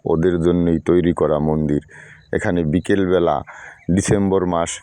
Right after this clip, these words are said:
শীতের সময় বিকেলবেলা ওরা মাঠের মধ্যে বইসা গল্প আলাপে ব্যস্ত আছে। আর আমরা ওদের পাশ দিয়েই, ওদের দেখতে দেখতে, এলাকার পরিবেশ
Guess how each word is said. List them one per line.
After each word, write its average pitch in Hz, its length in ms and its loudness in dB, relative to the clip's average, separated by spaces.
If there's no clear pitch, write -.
শীতের - 420 0
সময় 87 320 2
বিকেলবেলা 92 540 2
ওরা 82 260 2
মাঠের 92 320 0
মধ্যে 82 320 0
বইসা 85 460 0
গল্প 85 260 2
আলাপে 85 420 2
ব্যস্ত - 320 -2
আছে। 73 240 -2
আর 82 140 0
আমরা 87 300 2
ওদের 85 340 2
পাশ 82 260 -2
দিয়েই, 85 280 4
ওদের 85 320 2
দেখতে 92 340 -2
দেখতে, 87 400 0
এলাকার 87 360 0
পরিবেশ 82 440 0